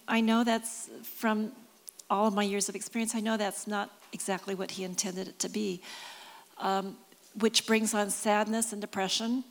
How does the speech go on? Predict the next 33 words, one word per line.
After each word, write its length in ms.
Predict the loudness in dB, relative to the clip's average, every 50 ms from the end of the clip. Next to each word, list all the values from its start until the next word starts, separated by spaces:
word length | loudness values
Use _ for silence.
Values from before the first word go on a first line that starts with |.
| -18 -18 -18 -18 -20 -14 -10
and 100 | -6 -2
you're 100 | -2 -2
second-guessing 760 | 0 0 0 -2 -2 -4 -4 -2 0 0 0 -2 -2 -4
yourself 640 | -2 -2 -2 -2 0 0 0 2 2 0 -2 -2 -4 -6
and 100 | -4 -2
how 140 | 0 0
you 160 | 0 0 0 -2
feel 380 | -4 0 2 2 2 2 2
because 500 | 0 -2 -2 -2 -2 -2 0 -2 -2 -4 -8 -16 -20 -18 -20 -20 -18 -8 -6
you 100 | -6 0
can't 400 | 2 2 4 6 4 4 4 0
speak 360 | -4 -4 0 0 0 0 0
something 320 | -2 -2 -2 -2 0 -2
that's 200 | -2 -2 -2 -2
inside 560 | -4 -4 -4 0 2 2 4 4 2 2 0
you 280 | 0 0 0 0 0 -2 -6 -10 -16 -16 -16 -10 -4 0
to 100 | 4 6
share 540 | 6 6 6 4 4 2 2 2 0 -2 -2 -4
because 540 | -4 -4 -2 -4 -2 -2 -2 -4 -6 -10 -12 -10
you're 120 | -8 -4
not 200 | -2 -2 -2 -2
allowed. 460 | -2 -2 -2 -2 -2 -2 -4 -6 -10 -12 -18 -18 -16 -16 -16 -16 -16 -18 -12 -4
And 220 | -2 0 2 4
now 600 | 6 6 8 8 8 8 8 6 6 4 2 -2 -6 -12 -20 -20 _ _ _ _ _ _ -20 -18 -16 -8 -2
going 260 | 0 2 2 2 0
forward 440 | -2 -2 -2 0 2 2 2 0 0
in 140 | -2 -2 -2
this 260 | -2 -2 -2 -4 -6
day 240 | -4 0 0 2 2
and 100 | 2 0
age 280 | 0 -2 0 0 0 -2
and 100 | -2 -4
with 180 | -6 -6 -8